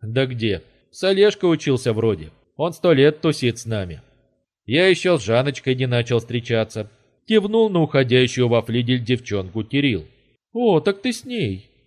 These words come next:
охотно представила их вместе Лена. "Скоро четыре года. Студенткой моей была.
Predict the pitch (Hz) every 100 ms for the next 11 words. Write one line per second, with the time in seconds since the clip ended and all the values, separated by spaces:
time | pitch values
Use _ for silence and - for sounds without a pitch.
0 | - 175 175 233 233 208 175 156 - -
1 | 120 127 131 131 113 113 113 - 135 156
2 | 139 80 - _ _ _ - 135 170 -
3 | - 175 175 127 135 107 80 _ _ _
4 | - 147 131 156 156 165 156 131 107 110
5 | 90 73